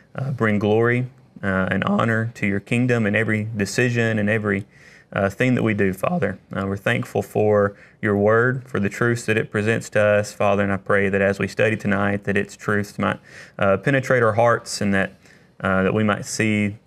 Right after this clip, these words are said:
um, how we can, uh, be better in everything that we do, Father. Uh, we're thankful for our church here at Rainbow, for our brothers and sisters, and who we get to celebrate your love with. Um, Father, most of all, we're thankful for your Son, Jesus. It's in his name we pray.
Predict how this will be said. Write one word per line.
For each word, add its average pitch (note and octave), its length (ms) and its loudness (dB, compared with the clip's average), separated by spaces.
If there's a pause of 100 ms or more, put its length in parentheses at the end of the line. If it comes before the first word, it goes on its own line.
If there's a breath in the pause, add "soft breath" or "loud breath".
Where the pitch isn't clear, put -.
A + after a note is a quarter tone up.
(160)
um, F#2 360 -4
how G2 180 0
we G2+ 180 0
can, F#2 360 -2 (340 soft breath)
uh, F#2 240 2
be A#2 180 2
better G2+ 440 2 (200)
in G#2 80 -4
everything G#2 380 -2
that G2 100 -2
we G2 80 0
do, F#2+ 200 -2
Father. F#2 420 -2 (420 soft breath)
Uh, G2 120 0
we're G2 100 0
thankful B2 360 -2
for A2+ 200 2
our G#2 340 2
church A#2+ 280 0
here B2 140 2
at A2+ 60 -2
Rainbow, G2+ 540 2 (200)
for - 160 -2
our G2 60 4
brothers A2 340 2
and G#2+ 100 -2
sisters, G2+ 600 -2
and F#2+ 200 -4 (380 loud breath)
who A2 120 0
we G#2 80 2
get G#2+ 160 -2
to - 60 -16
celebrate G#2 520 2
your G#2 160 2
love G2+ 240 2
with. F#2+ 380 -2 (440 soft breath)
Um, F#2 300 -4
Father, G#2 240 2
most G#2+ 220 2
of - 80 0
all, G2+ 80 4
we're G2+ 100 4
thankful G#2+ 380 -2
for - 120 -4
your G#2 100 2
Son, G#2+ 240 0
Jesus. F#2+ 360 -2
It's - 140 -8
in F#2+ 80 -4
his G#2 160 0
name G2+ 160 2
we G#2 80 -2
pray. G#2+ 260 -2